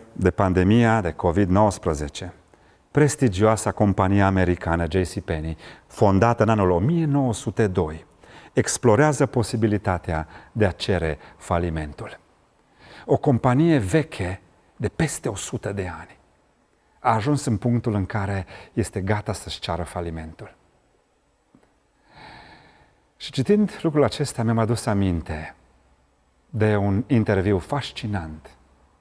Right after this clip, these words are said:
făcut cu fondatorul ei, J C Penney. Norman Vincent Peale, cunoscutul vorbitor motivațional și autor atâtor cărți motivaționale,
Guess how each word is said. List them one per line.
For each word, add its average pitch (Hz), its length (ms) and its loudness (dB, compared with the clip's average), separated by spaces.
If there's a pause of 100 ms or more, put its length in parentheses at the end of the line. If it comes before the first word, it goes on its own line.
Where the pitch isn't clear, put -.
(600)
făcut - 400 0
cu - 140 -2
fondatorul 92 760 0
ei, 78 280 -4
J 85 40 -4
C 85 300 -4
Penney. 80 420 -12 (3750)
Norman 196 460 6
Vincent 143 500 4
Peale, 92 360 2 (1200)
cunoscutul 135 580 4
vorbitor 101 540 2
motivațional 98 800 0
și - 120 -4
autor 90 340 2
atâtor - 440 -2
cărți - 380 -6
motivaționale, 85 840 -4